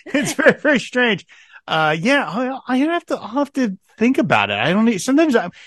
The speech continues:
I, I've watched these so many times that I think there could be a laugh track and I may not even notice 'cause I just,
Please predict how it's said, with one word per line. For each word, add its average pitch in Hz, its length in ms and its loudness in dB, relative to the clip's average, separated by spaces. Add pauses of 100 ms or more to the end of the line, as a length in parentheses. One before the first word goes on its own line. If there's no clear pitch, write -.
(380)
I, 240 240 2
I've 190 240 0
watched 262 380 4
these 226 260 0
so 208 420 6
many 208 380 4
times 170 480 -4
that 135 80 -2
I 170 140 2
think 170 320 -2
there 175 120 -4
could 165 140 -2
be 156 80 0
a 151 80 4
laugh 151 220 2
track 175 180 -2
and 143 100 0
I 139 40 0
may 165 140 2
not 196 180 2
even 135 260 -2
notice 143 400 0
'cause 123 160 -10
I 127 80 -4
just, - 560 -2